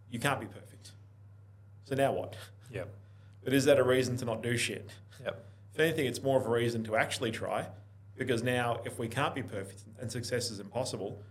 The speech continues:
Speaker 1: you might as well try all the things. So when we actually start, like, some of the things he said, when you, when you pick apart the logic of what keeps us from acting, it really makes no sense at all.
Speaker 2: Mm.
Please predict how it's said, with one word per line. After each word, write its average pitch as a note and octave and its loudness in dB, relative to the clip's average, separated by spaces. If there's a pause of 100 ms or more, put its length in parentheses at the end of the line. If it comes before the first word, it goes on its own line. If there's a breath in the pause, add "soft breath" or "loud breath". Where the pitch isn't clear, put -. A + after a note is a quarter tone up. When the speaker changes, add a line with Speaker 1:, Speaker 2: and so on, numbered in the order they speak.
(240 loud breath)
Speaker 1:
you A#2+ -4
might C3+ 6
as C3 0
well A#2 4
try A2 2
all C#3+ 2
the B2+ -2
things. F#2 -10 (1500)
So G#2+ 2
when A#2 0
we C#3+ 4
actually D#3 2
start, A2+ 2
like, A2+ 2
some D3 0
of C3 2
the A2+ -4
things A2+ 0
he G#2 -6
said, G#2+ -2
when G#2+ -2
you, G#2+ -4
when A#2+ -6
you A2 0
pick C#3 0
apart G#2+ 0 (400 loud breath)
the A2 -4
logic B2 2
of G#2 -4
what G#2 0 (520)
keeps B2 -4
us A2+ -10
from G2+ -14
acting, A2+ -4 (520 soft breath)
it B2 -2
really C#3+ 6
makes C3 -2
no A#2 0
sense A2 -4
at F#2+ -8
all. F2 -10 (380)
Speaker 2:
Mm. G2+ -10